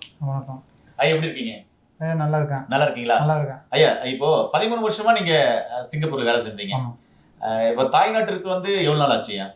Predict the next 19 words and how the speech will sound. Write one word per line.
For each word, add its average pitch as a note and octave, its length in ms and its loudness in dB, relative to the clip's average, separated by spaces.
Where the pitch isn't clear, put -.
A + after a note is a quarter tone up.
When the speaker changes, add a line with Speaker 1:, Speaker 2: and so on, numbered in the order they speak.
Speaker 1:
இப்போ D#3+ 180 -4
வந்து E3 260 0
ரெண்டு E3+ 200 0
மாசம் E3 280 4
ஆச்சுங்க. C3 320 -4
Speaker 2:
ரெண்டு E3 160 0
மாசம் D#3 260 -2
ஆச்சு. - 160 -12
Speaker 1:
ரெண்டு C#3 180 -2
மாசம். B2+ 340 -14
Speaker 2:
இந்த D3 240 -6
கிட்ட G#3 360 2
பார்வை, A3+ 300 6
அஹ், D#3 560 2
குறைபாட்டுனால F3 640 2
எத்தனை D#3+ 260 -4
டாக்டர்களை F#3 500 0
நீங்க B2+ 160 -2
பார்த்திருப்பீங்க? A2 320 -6